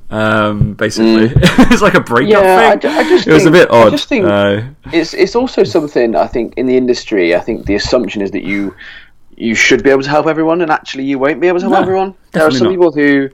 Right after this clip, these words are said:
Speaker 2: who are not prepared to help themselves, so you will never, they, you know, they're trying to throw money at a problem to hope that by doing that they don't have to do any work and they don't have to do anything. And I always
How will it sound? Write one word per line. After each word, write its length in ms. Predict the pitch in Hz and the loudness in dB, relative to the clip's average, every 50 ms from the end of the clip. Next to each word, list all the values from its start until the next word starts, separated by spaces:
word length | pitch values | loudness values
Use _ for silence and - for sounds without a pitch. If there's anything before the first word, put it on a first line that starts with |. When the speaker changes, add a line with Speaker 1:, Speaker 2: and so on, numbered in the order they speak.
| - - - - - - - _ _ _ | -14 -20 -20 -20 -20 -20 -20 _ _ _
Speaker 2:
who 160 | - 143 143 139 | 0 2 4 4
are 80 | 135 | 4
not 240 | 147 156 170 165 - | 4 2 0 0 0
prepared 320 | 180 170 - 170 160 151 | -4 -6 -2 0 0 0
to 80 | 147 151 | 0 -2
help 120 | 139 - - | -4 -4 -4
themselves, 540 | 120 117 - 131 107 95 90 90 - - - | -6 -10 -4 -2 -2 -2 -2 -6 -12 -16 -12
so 80 | - 104 | -10 -10
you 260 | 110 120 135 143 143 | -8 -6 -4 -4 -2
will 180 | 135 131 127 | 0 0 -2
never, 380 | 123 127 131 131 127 127 131 127 | -2 0 0 2 2 2 0 -2
they, 200 | - - 143 147 | -4 -6 -8 -6
you 60 | 147 | -4
know, 100 | 143 127 | -4 -2
they're 120 | 120 131 127 | -4 -4 -4
trying 180 | - 170 165 | -6 -8 -8
to 60 | 165 | -8
throw 180 | - - 165 147 | -8 -6 -4 -4
money 220 | 147 143 139 135 | -2 -2 -4 -4
at 80 | 123 - | -4 -4
a 40 | - | -4
problem 360 | - - 110 101 101 95 98 | -4 -6 -8 -6 -8 -10 -12
to 80 | - - | -12 -8
hope 240 | 104 117 117 110 - | -4 0 0 0 0
that 200 | 110 104 - - | 0 -2 -2 0
by 120 | - 110 107 | -2 -2 -2
doing 260 | 101 127 127 117 107 | 0 0 0 0 0
that 260 | 107 101 101 - - | -2 -2 -2 -2 -4
they 80 | 101 107 | -2 -2
don't 140 | 110 110 98 | 0 0 0
have 100 | 87 - | -2 -4
to 60 | 104 | -8
do 100 | 95 101 | -8 -8
any 140 | 95 95 92 | -6 -6 -6
work 280 | 90 92 92 90 90 - | -6 -4 -4 -6 -6 -6
and 60 | 104 | -6
they 40 | 104 | -6
don't 80 | 95 | -6
have 80 | 82 - | -6 -6
to 60 | 92 85 | -6 -2
do 80 | 107 | 0
anything. 320 | 110 110 101 - 90 85 92 | 0 0 0 -2 -6 -4 -2
And 80 | 104 | 0
I 140 | 120 131 139 | 0 2 2
always 380 | 151 151 143 127 - - - | 2 2 2 0 -2 -4 -8